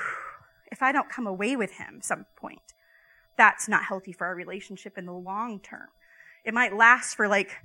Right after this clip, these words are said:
a month or two. Maybe I could even squeeze out a year on that. But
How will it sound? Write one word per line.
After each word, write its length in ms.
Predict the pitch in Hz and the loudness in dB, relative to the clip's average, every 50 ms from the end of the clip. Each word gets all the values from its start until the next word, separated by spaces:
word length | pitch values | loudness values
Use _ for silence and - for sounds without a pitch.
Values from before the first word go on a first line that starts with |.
| - - - _ _ _ _ _ _ | -14 -14 -14 _ _ _ _ _ _
a 140 | - 196 202 | -10 -8 -6
month 460 | 196 196 214 233 190 202 - - - _ _ _ - | -4 -4 -4 -4 -6 -8 -12 -18 -20 _ _ _ -12
or 120 | - 190 180 | -10 -10 -8
two. 320 | - 196 175 175 208 262 _ _ - - - - - - - _ | -6 -6 -6 -6 -8 -10 _ _ -20 -20 -20 -20 -20 -20 -16 _
Maybe 240 | - 185 185 180 214 | -4 -4 0 4 6
I 100 | 214 214 | 6 6
could 160 | 214 233 220 | 4 2 -2
even 180 | 226 233 220 220 | -2 -2 -4 -4
squeeze 340 | - - - 247 240 233 226 | -8 -6 -6 -4 -2 2 4
out 160 | 240 247 247 | 6 6 6
a 60 | 220 | 4
year 340 | 208 196 202 277 381 349 190 | 2 0 0 0 0 2 0
on 160 | 151 - - | -2 -4 -6
that. 200 | - - - - - - _ - - - - - - _ _ _ _ _ _ _ - | -6 -8 -8 -8 -10 -14 _ -20 -20 -20 -20 -20 -20 _ _ _ _ _ _ _ 4
But 100 | 233 | 4